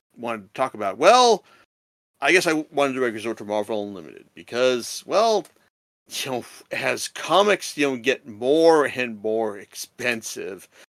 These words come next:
and, you know, like, and as, like, you know, Marvel and D C just, you know, think that, "Hey, you know, like, three ninety-nine comics and, like, you know, four ninety-nine comics, like, are, like, you know, the way of the future," I think, like,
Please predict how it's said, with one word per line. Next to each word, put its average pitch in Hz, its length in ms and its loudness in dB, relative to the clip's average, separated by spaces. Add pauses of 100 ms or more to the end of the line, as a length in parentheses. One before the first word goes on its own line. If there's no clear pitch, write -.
(480)
and, 107 480 -4 (140)
you 113 80 -6
know, 107 60 -6
like, 95 240 -10 (720)
and 120 160 -4
as, 117 160 -2
like, 113 180 -2
you 120 60 -6
know, 117 60 -4
Marvel 123 200 0
and 113 80 -8
D 117 100 -10
C 113 280 -12
just, - 420 -12
you 117 80 -4
know, 110 120 -6
think 113 240 -10
that, 104 100 -6
"Hey, 233 180 4
you 151 160 2
know, 185 100 2
like, 151 220 0
three 247 300 -8
ninety-nine 196 500 2
comics 147 560 -4
and, 127 140 -8
like, 110 200 -8
you - 60 -8
know, 113 120 -6
four 269 340 2
ninety-nine 123 480 -2
comics, 104 600 -12 (460)
like, - 260 -12
are, 127 320 0
like, 117 160 -2
you 123 80 -6
know, 117 60 -4
the 113 60 -4
way 135 140 4
of 127 40 2
the 117 60 -2
future," 160 360 -2
I 110 60 0
think, 113 320 -6
like, 117 140 -10